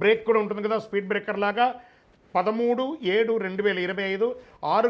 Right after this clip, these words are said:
గంటల యాభై మూడు నిమిషాల సాయంత్రం నుండి పదిహేను ఏడు రెండు వేల ఇరవై ఐదు, పదకొండు గంటల యాభై ఎనిమిది రాత్రి వరకు చంద్రాష్టమం ఉంటుంది. ఈ రెండున్నర రోజులు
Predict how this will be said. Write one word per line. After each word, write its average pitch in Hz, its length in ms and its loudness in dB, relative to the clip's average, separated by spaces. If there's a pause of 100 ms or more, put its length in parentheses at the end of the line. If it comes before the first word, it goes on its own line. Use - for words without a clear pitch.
గంటల 233 280 0 (180)
యాభై 196 220 2 (100)
మూడు 202 200 2
నిమిషాల 185 260 2 (120)
సాయంత్రం 190 460 -4
నుండి 208 260 -10 (540)
పదిహేను 240 460 4 (160)
ఏడు 233 200 8
రెండు 214 180 4
వేల 202 160 4
ఇరవై 202 240 0
ఐదు, 214 160 0 (360)
పదకొండు 254 440 0
గంటల 240 220 0 (160)
యాభై 208 240 2
ఎనిమిది 202 320 -4
రాత్రి 180 340 -4
వరకు 170 220 -2 (380)
చంద్రాష్టమం 185 580 0
ఉంటుంది. 170 300 -6
ఈ 202 120 -6
రెండున్నర 175 420 -6
రోజులు 185 280 0